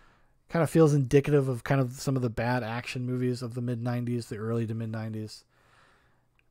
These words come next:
It has that flavor, and it's definitely trying to use Kevin Sorbo's kind of persona as Hercules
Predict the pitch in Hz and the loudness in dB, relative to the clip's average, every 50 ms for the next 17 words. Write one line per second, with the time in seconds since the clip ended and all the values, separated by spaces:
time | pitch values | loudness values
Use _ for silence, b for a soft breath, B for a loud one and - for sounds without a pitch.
0 | - - _ 160 156 147 117 147 175 175 165 143 151 147 143 - - - 165 170 | -20 -16 _ -2 0 2 4 4 4 4 4 4 2 0 0 -2 2 6 8 8
1 | 160 131 123 123 127 127 127 120 - - 180 160 - 175 156 139 - 156 156 151 | 8 8 6 2 2 0 -2 -2 2 2 2 4 4 0 -2 0 0 0 0 0
2 | 139 135 139 143 143 135 127 - - 151 147 139 135 123 - - 139 135 135 131 | 0 0 0 2 0 0 -2 -2 0 0 2 2 2 -2 0 2 2 2 4 4
3 | 131 123 117 - - - 131 127 123 120 117 110 101 - _ - - 135 - - | 2 0 0 -2 -2 -2 0 0 0 0 -2 -4 -6 -10 _ -4 -4 -4 -4 0
4 | - 156 151 151 151 147 143 127 123 110 - - 170 190 - - 160 139 131 127 | 2 4 4 6 4 4 4 2 0 -2 2 4 4 4 4 4 2 4 4 4
5 | 123 123 120 117 117 - - - | 4 2 0 0 -4 -8 -14 -16